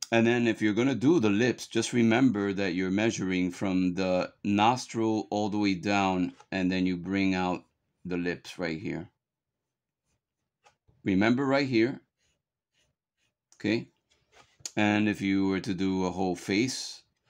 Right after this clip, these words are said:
imagine if you're doing a whole face, here's the outline for the nose, the mouth, the lip, here's the chin. You gotta remember, you have to follow the proportions. If you don't follow the proportions, then your nose is gonna come out really bad.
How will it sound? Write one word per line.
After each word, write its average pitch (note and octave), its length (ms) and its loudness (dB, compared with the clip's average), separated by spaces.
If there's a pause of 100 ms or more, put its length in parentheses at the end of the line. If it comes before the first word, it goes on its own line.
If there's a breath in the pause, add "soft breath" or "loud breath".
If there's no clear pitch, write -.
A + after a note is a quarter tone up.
(140 soft breath)
imagine F2+ 420 -2
if E2+ 80 -4
you're F#2 120 -4
doing F#2 220 -2
a F2 40 -2
whole F2 220 -4
face, G2 420 -4
here's E2 320 -6
the E2+ 500 -6
outline F2 420 -4
for - 100 -14
the E2+ 100 -6
nose, A2 640 0 (520)
the F2 60 -10
mouth, G2 640 -2 (720)
the F2 80 -12
lip, G2+ 360 0 (680)
here's F2+ 220 -8
the E2 60 -8
chin. G2+ 380 0
You - 800 -10
gotta A#2 180 0
remember, G2+ 540 2 (720)
you F#2 160 -2
have G#2 560 -2
to C3+ 100 -6
follow G2 580 0
the F#2+ 160 -2
proportions. G#2+ 800 -4 (540 soft breath)
If G2+ 160 -4
you G#2+ 100 2
don't C3+ 220 4
follow C3+ 420 2
the G#2 100 -6
proportions, G2+ 760 -6
then G2+ 260 -4
your F#2+ 120 -2
nose G2 420 0
is E2+ 120 -12
gonna F2 220 -4
come F#2 220 -6
out F2+ 220 -2
really E2 260 -4
bad. A#2+ 440 0